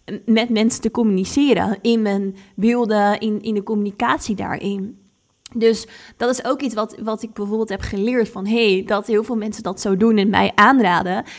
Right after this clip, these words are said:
betekent niet dat ik het op die manier moet doen. Een ander voorbeeldje wat ik echt heb mogen leren is bijvoorbeeld, de, we hebben algemene voorwaarden opgesteld voor, nou ja, alles wat we doen, maar ook de opleiding.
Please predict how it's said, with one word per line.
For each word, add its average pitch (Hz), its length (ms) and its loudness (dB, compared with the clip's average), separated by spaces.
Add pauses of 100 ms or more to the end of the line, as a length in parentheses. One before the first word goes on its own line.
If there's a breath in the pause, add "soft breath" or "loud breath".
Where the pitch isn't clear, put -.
betekent 240 380 -8
niet 269 140 -2
dat 247 140 -6
ik - 180 -10
het 247 120 -8
op 185 140 -6
die 233 140 -4
manier 233 380 -6
moet 160 180 -6
doen. - 380 -12 (460 loud breath)
Een 220 100 -4
ander 269 340 2
voorbeeldje 196 800 -2
wat 196 160 -6
ik - 160 -12
echt 208 200 -4
heb 208 120 -6
mogen 196 340 -2
leren 196 420 2
is 214 180 -6
bijvoorbeeld, 202 640 -4
de, 196 300 -2 (120)
we 202 80 -6
hebben 196 240 -4
algemene 196 460 -6
voorwaarden 202 580 0
opgesteld 226 800 2
voor, 190 400 -6 (280 loud breath)
nou - 140 -6
ja, - 200 -2
alles 202 260 0
wat 202 140 -8
we 202 100 -8
doen, 240 280 0
maar - 200 -2
ook 190 180 -4
de - 80 -6
opleiding. 208 720 -2